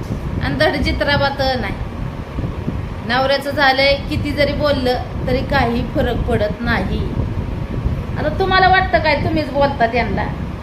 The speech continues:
मी बोलत नाही. आता काय सांगायचंय भाऊ बहिणींनो, हाय ती बरं आहे.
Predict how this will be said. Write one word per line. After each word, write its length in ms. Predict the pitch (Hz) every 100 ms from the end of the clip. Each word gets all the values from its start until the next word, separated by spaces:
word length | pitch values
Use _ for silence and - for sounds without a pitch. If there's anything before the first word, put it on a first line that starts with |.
| -
मी 120 | 233 254
बोलत 440 | 254 269 233 226
नाही. 200 | 220 214 - - - - - - - - - - - - - - - - - - - - - - - - -
आता 180 | - -
काय 400 | 220 - 262 302
सांगायचंय 840 | 311 311 294 254 233 - 233 233
भाऊ 280 | 233 262 226
बहिणींनो, 760 | 220 233 214 202 190 185 - - - - - - - - - - - - - -
हाय 140 | 226 233 226
ती 60 | 247
बरं 240 | 240 240
आहे. 200 | 214 202